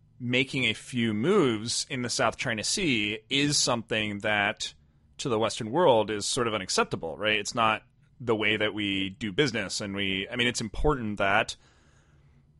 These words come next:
these multilateral institutions that we've agreed to continue to operate because they're sort of the one step away from total interstate anarchy that the world suffered from until at least World War One.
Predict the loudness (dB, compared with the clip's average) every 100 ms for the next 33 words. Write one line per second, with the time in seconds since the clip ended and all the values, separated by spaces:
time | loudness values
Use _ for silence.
0 | _ -20 _ -6 -4 -2 0 0 2 4
1 | 4 2 -2 -8 -4 -2 -2 -4 -2 -2
2 | -4 -2 -2 0 2 0 -2 -4 -4 0
3 | 2 2 4 4 4 2 0 -2 -8 -2
4 | 2 4 2 0 -2 -2 -2 -2 0 0
5 | 0 -2 0 0 0 0 2 2 0 -6
6 | -8 -4 0 2 0 -2 -6 -8 -6 -2
7 | 0 2 2 2 -2 -6 -6 -14 _ _
8 | _ _ _ 4 6 6 2 -4 _ _
9 | _ _ _ -2 2 4 4 2 -2 -2
10 | 0 2 2 0 -6 -2 2 4 4 2
11 | 2 0 -4 -6 -4 -2 0 -2 -2 2
12 | 2 2